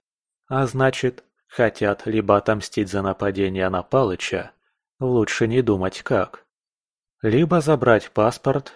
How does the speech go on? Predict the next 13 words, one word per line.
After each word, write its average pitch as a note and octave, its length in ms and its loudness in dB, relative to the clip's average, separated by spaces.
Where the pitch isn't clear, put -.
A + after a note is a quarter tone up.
и B2+ 140 2
заставить C#3+ 560 0
впахивать A#2 680 0
на C3 140 0
них G#2+ 240 -2
полжизни A#2 680 2
в - 100 -8
качестве A2 760 -2
отработки A#2+ 800 0
долга. G2 640 0
Второй. G#2 800 0
Это B2 280 2
спецслужбы, G#2 1040 -2